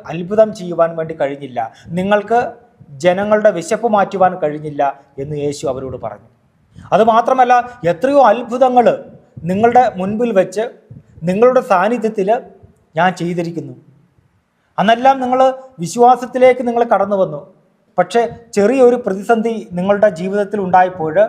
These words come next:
നിങ്ങൾ വീണ്ടും അവിശ്വാസത്തിലേക്ക് കടന്നു. യേശു നിങ്ങളുടെ കൂടെ ഉണ്ട്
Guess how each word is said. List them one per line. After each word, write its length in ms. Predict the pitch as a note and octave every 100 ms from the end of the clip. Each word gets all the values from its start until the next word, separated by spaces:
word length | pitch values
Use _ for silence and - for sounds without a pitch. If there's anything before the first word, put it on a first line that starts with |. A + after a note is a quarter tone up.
| - - -
നിങ്ങൾ 220 | D#3 F3 G3
വീണ്ടും 460 | E3 F3+ F#3 A3 - - - _
അവിശ്വാസത്തിലേക്ക് 1000 | D3+ E3 D#3+ G3+ G#3 G3+ G3+ G3 F#3 F3+
കടന്നു. 360 | D#3 C#3 C3 B2 _ _ _ _ _ _ _ _ _ _ -
യേശു 340 | F3 A3+ B3+
നിങ്ങളുടെ 400 | C#4 B3 C4 C4+
കൂടെ 360 | C4 A#3 B3 C4
ഉണ്ട് 420 | C4 A#3 A#3 B3